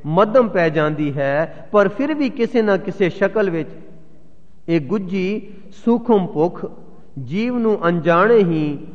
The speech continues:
ਆਤਮਿਕ ਮੰਡਲ ਦੇ ਇਲਾਹੀ ਧਰਮ ਦੇ ਪ੍ਰਕਾਸ਼, ਸ਼ਬਦ,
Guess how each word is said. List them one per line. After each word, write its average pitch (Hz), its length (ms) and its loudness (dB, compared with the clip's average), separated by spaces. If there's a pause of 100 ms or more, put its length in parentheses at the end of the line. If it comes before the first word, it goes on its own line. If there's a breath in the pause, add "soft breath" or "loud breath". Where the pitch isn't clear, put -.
(160)
ਆਤਮਿਕ 196 520 4
ਮੰਡਲ 180 460 0
ਦੇ 160 240 -4
ਇਲਾਹੀ 160 480 2
ਧਰਮ 156 380 -2
ਦੇ 156 120 -2
ਪ੍ਰਕਾਸ਼, 151 720 0 (360 loud breath)
ਸ਼ਬਦ, 180 500 2